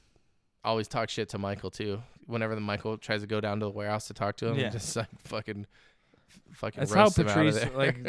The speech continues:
Speaker 2: it's how his comedy was, for sure.
Speaker 1: Yeah.
Speaker 2: He was, like, he was really in your face. Let's see
Speaker 1: Mm-hmm.
Speaker 2: here. Boom. Let's see what this guy was in. I'm trying to remember, like, this movie, 'cause I really like that character.
Speaker 1: What's his name?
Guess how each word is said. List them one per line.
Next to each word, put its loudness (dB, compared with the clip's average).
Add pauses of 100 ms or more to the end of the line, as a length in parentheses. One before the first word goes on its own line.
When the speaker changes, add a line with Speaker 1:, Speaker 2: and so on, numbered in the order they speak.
(280)
Speaker 2:
it's -8
how 2
his -2
comedy -4
was, -10
for -16
sure. -14
Speaker 1:
Yeah. 0 (760)
Speaker 2:
He -6
was, -6
like, -4
he -4
was -2
really 0
in -2
your -4
face. -14
Let's -6
see -8
Speaker 1:
Mm-hmm. -8
Speaker 2:
here. -14 (120)
Boom. -18 (800)
Let's -18
see -10
what -12
this -18
guy -14
was -18
in. -16 (120)
I'm -6
trying 0
to 2
remember, -2
like, -10
this -14
movie, -6 (720)
'cause -8 (100)
I -18
really -8
like -14
that -20
character. -18
Speaker 1:
What's 2
his -2
name? 0